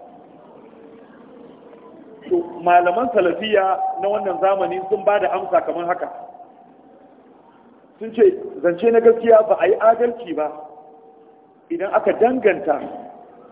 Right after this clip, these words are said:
ko kuma aka haɗa alaƙa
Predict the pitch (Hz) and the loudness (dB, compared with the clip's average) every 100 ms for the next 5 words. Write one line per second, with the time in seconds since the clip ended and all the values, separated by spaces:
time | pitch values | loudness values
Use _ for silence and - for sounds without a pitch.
0 | - - - - - - - 190 190 - | -20 -20 -20 -20 -2 0 2 4 2 0
1 | - - - - 220 202 214 208 160 165 | -8 -12 -10 -2 0 2 2 2 0 4
2 | 190 202 165 | 4 2 -2